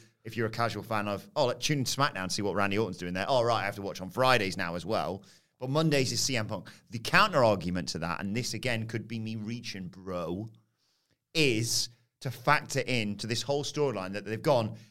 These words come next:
"We're not bothered about getting casual fans back. We're, you know, more than happy with the audience we already had."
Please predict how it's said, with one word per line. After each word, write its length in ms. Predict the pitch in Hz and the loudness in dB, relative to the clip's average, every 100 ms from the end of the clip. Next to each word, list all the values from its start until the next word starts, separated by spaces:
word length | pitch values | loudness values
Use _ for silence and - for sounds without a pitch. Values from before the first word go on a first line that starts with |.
| _ _ _ _ _ | _ _ _ _ _
"We're 100 | 117 | -6
not 120 | 113 | -4
bothered 260 | 92 104 90 | -2 -2 -2
about 340 | 85 85 - | -4 -6 -8
getting 180 | - 92 | -8 -6
casual 300 | 85 90 85 | -4 -6 -6
fans 300 | 85 90 85 | -6 -6 -6
back. 200 | - 87 | -6 -6
We're, 360 | 98 95 92 95 | -4 -2 -2 -4
you 120 | - 95 | -6 -6
know, 240 | 87 85 - | -4 -6 -6
more 240 | 110 117 | -2 -2
than 100 | 104 | -2
happy 260 | 98 95 92 | -4 -4 -6
with 120 | 90 | -4
the 80 | 92 | -4
audience 280 | 92 90 | -4 -6
we 120 | 92 101 | -2 0
already 300 | 101 92 85 | 0 -2 -4
had." 340 | 82 82 78 | -6 -8 -10